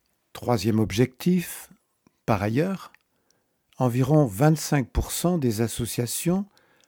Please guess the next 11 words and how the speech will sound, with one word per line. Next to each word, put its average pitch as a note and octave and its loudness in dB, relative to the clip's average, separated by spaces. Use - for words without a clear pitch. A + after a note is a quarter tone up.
agissent B2 0
déjà G#2+ 2
ou A#2 0
envisagent B2+ 2
de A2 -2
le G2 -4
faire D3 -4
pour A2+ -2
rendre B2+ 0
quelques D#3+ 0
services A2+ -4